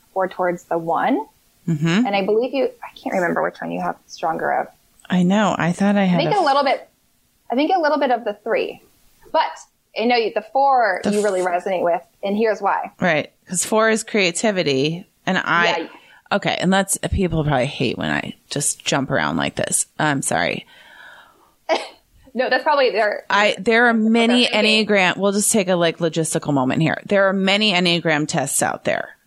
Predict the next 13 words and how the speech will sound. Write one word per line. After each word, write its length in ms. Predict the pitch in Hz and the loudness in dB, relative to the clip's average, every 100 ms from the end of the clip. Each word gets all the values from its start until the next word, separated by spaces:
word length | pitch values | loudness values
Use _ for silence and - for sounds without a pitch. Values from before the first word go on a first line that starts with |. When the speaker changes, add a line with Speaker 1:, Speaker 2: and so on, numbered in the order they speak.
| 214 | -4
Speaker 2:
There 200 | 180 160 | 0 2
are, 480 | 165 151 139 135 - _ _ _ _ | 4 4 2 0 -2 _ _ _ _
uh, 100 | - - - - _ - | -8 -6 -8 -8 _ -4
it's 200 | 190 190 | -2 0
a, 200 | 196 202 | 0 0
it's 160 | 190 | 0
a 80 | 196 - _ | -4 -4 _
series 500 | - - 233 202 185 | -4 0 2 2 2
of 300 | 175 - - | -2 -4 -12
questions. 600 | - 139 - - - 135 | -4 -2 -2 -4 -4 -2
This 220 | 180 180 | 0 2
is 200 | 240 233 | 2 2
not 760 | 233 226 202 196 196 - - | 4 4 4 2 2 -2 -8